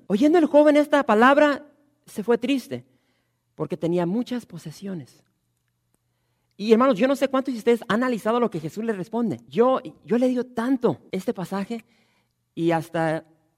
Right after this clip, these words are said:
esta mañana vi algo que, que me llamó la atención. Jesús le dice, "¿Quieres ser perfecto?" Hermanos, ¿quién puede ser perfecto?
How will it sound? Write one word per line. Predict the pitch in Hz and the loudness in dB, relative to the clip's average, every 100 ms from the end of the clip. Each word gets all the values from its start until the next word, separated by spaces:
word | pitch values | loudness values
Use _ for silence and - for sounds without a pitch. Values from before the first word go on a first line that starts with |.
| _ _ - | _ _ -8
esta | 196 247 | -4 0
mañana | 220 180 208 247 233 127 | 0 0 -2 -4 -8 -8
vi | 185 | -2
algo | 214 214 208 | 0 0 -2
que, | 151 131 _ _ | -4 -6 _ _
que | 165 | -4
me | 156 | -2
llamó | 151 170 | -2 -2
la | 202 | -4
atención. | 190 143 165 120 _ | -6 -10 -8 -10 _
Jesús | 196 214 262 | -10 -8 -6
le | |
dice, | 240 220 | -6 -6
"¿Quieres | - 285 285 | -4 -4 -4
ser | 294 | -4
perfecto?" | 269 233 277 330 311 | -8 -6 -8 -8 -14
Hermanos, | 156 208 190 _ _ _ _ | -12 -12 -12 _ _ _ _
¿quién | 220 | -8
puede | 226 233 | -6 -10
ser | 208 226 | -10 -14
perfecto? | 220 240 - | -14 -16 -18